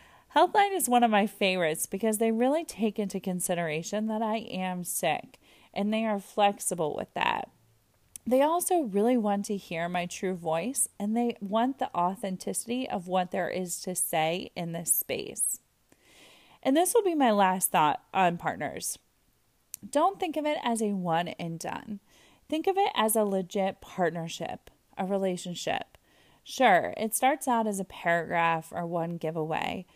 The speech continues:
but how can the partnership grow to allow space for the chronic illness and disability community? How can the partnership grow,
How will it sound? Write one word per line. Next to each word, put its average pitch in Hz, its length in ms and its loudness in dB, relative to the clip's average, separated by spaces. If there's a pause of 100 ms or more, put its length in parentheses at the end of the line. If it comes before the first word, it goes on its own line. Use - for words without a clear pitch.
(320)
but 220 120 -2
how 277 220 4
can 370 220 -6
the 330 80 -2
partnership 220 580 -2
grow 170 460 2
to - 100 -6
allow 170 360 0
space 165 500 -6
for 175 100 -6
the 170 100 -4
chronic 190 460 -4
illness 170 500 -2
and 175 140 -6
disability 170 540 -4
community? 156 720 -8 (440)
How 247 180 4
can 311 180 -4
the 311 80 -2
partnership 180 880 -2 (440)
grow, 175 840 2